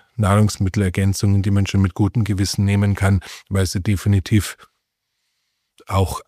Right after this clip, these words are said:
eine Stufe oberhalb des Fadenwurms schon funktioniert haben, ähm, kann man da, glaube ich, auch momentan noch entspannt sein und sich mehr in den Basics festhalten, weil wenn da die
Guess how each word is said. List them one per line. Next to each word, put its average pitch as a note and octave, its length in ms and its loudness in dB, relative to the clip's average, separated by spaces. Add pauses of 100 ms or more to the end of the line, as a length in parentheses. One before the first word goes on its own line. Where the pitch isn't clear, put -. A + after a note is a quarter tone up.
(200)
eine G#2 460 2
Stufe - 460 -2
oberhalb G#2 400 2
des G#2+ 140 -4
Fadenwurms G2 580 2
schon G2+ 160 2
funktioniert G#2 640 2
haben, F#2+ 300 2 (440)
ähm, G2+ 580 2 (120)
kann G2 180 0
man G2+ 100 2
da, F#2 140 0
glaube G2+ 280 0
ich, F#2 120 -2
auch F#2 80 0
momentan F#2+ 540 2
noch F#2 160 -2
entspannt G2 480 -2
sein G2 260 0
und F#2+ 140 -2
sich - 200 -6
mehr F#2+ 240 0
in G2 120 0
den F#2 240 2 (340)
Basics G2+ 500 0
festhalten, F#2+ 760 0 (320)
weil F#2 280 2 (300)
wenn G2 320 2
da G2+ 400 2
die G2 380 2